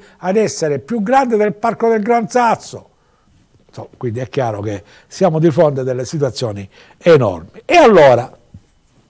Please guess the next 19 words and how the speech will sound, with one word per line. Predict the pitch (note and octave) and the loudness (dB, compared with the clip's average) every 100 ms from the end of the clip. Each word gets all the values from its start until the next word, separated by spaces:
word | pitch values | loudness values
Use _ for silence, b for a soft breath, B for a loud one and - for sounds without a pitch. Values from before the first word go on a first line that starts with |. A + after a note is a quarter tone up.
| _ - | _ -8
soprattutto | - C4+ D#4 D#4 F#4 F4+ - F3+ - B B | 0 2 2 2 0 0 2 0 0 B B
in | B G3+ | B -4
una | C#4 C4+ G3+ E3 D#3+ | -2 -2 0 -2 -2
realtà | E3+ G3 F#3+ - A#3 E3+ | -4 -4 -6 -2 -2 0
come | E3 D#3+ | -2 -2
quella | F3 G#3+ F#3 | -2 -2 -2
nostra, | G3 A3 - | 0 0 -2
dove | D3+ G#3 A3 | -4 -2 2
ora | F3 D#3 B2+ A#2+ - _ _ _ _ _ _ _ _ _ - B B B | 2 2 0 -4 -16 _ _ _ _ _ _ _ _ _ -20 B B B
la | D3 F3 | -4 -2
crisi | B3 - F3 | 0 0 0
degli | F3 F3+ | 0 -2
allevatori | G3+ A3 B3 F3 C#3+ E3 | -2 0 0 2 0 -2
sta | - C#3+ | -4 -4
diventando | C#3 C#3+ C#3 A#2+ E3+ D#3+ C3+ | -4 -6 -6 -2 -2 0 -4
sempre | - F3 F#3+ E3 D3+ | -4 -2 -2 -4 -6
più | A#2+ F#3 G#3+ F#3+ B B B _ | -6 -4 -2 -4 B B B _
pressante, | F3 C#3 - - A#3+ D#3+ A#2 C3+ | -4 -4 -4 -2 0 0 -4 -8
perché | D3+ G3+ - A#3 E3 | -6 -8 -6 -4 -4